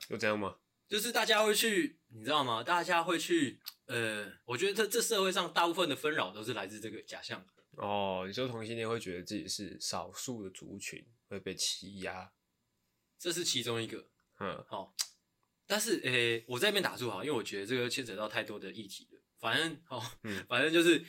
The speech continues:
Speaker 2: 异性恋很多，这个假象会导致的，呃，主要结果就是，主要结果就是，哦，假如说你今天是个异性恋，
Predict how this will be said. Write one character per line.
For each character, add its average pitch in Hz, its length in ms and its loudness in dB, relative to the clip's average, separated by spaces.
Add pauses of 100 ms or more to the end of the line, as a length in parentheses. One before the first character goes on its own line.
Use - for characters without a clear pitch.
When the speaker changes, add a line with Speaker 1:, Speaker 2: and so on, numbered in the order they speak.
(160)
Speaker 2:
异 165 100 4
性 170 120 4
恋 139 160 4
很 101 180 -6
多， 104 220 -4
这 - 80 -6
个 151 80 4
假 98 200 0
象 123 160 0
会 127 100 0
导 87 180 -8
致 131 140 -6
的， 104 240 -4 (280)
呃， 110 260 -2
主 123 240 -4
要 214 160 6
结 113 260 2
果 131 220 2
就 104 100 -8
是， 107 300 -2 (500)
主 143 160 0
要 220 120 8
结 143 160 6
果 123 120 4
就 131 80 4
是， 131 260 4
哦， 104 300 -2
假 104 180 -6
如 123 60 2
说 143 100 2
你 110 100 -4
今 90 60 -14
天 110 140 -4
是 113 140 -2
个 104 80 -6
异 107 80 -6
性 101 180 -4
恋， 90 160 -12